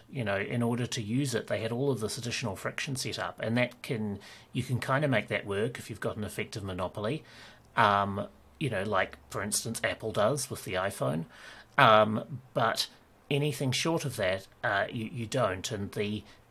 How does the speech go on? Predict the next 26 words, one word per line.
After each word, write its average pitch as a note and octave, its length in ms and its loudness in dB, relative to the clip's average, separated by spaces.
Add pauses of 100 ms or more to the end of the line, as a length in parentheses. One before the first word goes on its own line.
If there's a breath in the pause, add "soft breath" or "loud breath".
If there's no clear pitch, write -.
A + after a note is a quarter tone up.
(140)
even C#3+ 240 0
if C#3 160 0
you C3 80 2
make G#2+ 240 2
it - 100 -6
work, D3 520 2
all C#3+ 260 0
of C3 180 -2
the, A2+ 340 0 (100)
the G#2 100 -4
value G#2+ 440 2
you're G2+ 240 -4
extracting G#2 680 -2
is, F#2+ 160 -6
is G2+ 280 -6
value G2 500 0
that F#2+ 260 -2 (440 loud breath)
doesn't G#2 400 -2
get G2 220 -6
sort A#2 180 -4
of G2 140 -10
reinvested G2 720 -6
into F#2 260 -8
improving F#2 520 -8
the F#2 180 -8
ecosystem. - 600 -8